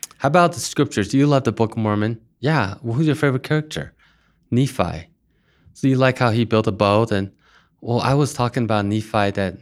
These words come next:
met Jesus when he came." I go, "Well, how much of the Book of Mormon have you read?" He said, "All of it. And the Doctrine and Covenants. And the Pearl of Great Price." And I thought, "Wow." He said, "The Bible is a little bit hard. I'm working on it."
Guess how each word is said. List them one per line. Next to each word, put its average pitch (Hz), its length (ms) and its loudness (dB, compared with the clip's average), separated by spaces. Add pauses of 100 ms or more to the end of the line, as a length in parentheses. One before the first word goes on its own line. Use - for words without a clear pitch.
met 110 300 -2
Jesus 101 460 -2
when 95 100 -2
he 87 100 -2
came." 95 400 -6 (460)
I - 60 0
go, 117 80 0
"Well, 113 120 2
how 147 140 0
much 165 260 2
of 131 100 2
the 113 120 0
Book 117 240 -2
of 131 60 0
Mormon 139 280 4
have 104 160 0
you 92 140 0
read?" 95 400 2 (380)
He 107 120 -8
said, 120 200 -4 (100)
"All 117 240 4
of 90 100 0
it. 82 220 -8 (1300)
And 160 420 4 (140)
the 123 100 2
Doctrine 107 360 2
and 95 60 -4
Covenants. 85 540 -4 (1700)
And 156 480 6
the 123 80 2
Pearl 123 280 4
of 110 60 2
Great 104 220 2
Price." 92 480 0 (920)
And 123 80 0
I 107 40 -2
thought, 120 340 -4
"Wow." 110 540 -6
He - 100 -12
said, 135 200 -2
"The 113 80 0
Bible 135 320 2
is 107 100 0
a 127 40 0
little 117 120 2
bit 95 160 0
hard. 107 280 2
I'm 107 140 0
working 120 340 -2
on 85 200 -4
it." 82 140 -8